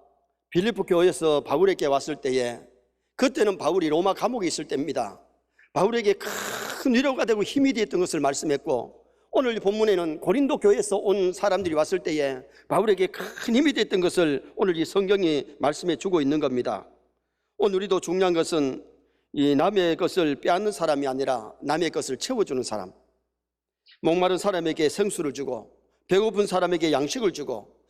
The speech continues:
상처받은 사람의 상처를 싸매주는 삶을 살았다면 그의 삶은 멋지고 아름다운 삶일 겁니다. 영국에 로버트라는 화학 전문가가 있었습니다.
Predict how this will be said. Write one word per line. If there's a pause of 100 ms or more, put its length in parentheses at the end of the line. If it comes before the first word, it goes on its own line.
(140)
상처받은
사람의
상처를
싸매주는
삶을
살았다면 (480)
그의
삶은
멋지고
아름다운
삶일
겁니다. (1500)
영국에 (840)
로버트라는 (680)
화학
전문가가
있었습니다.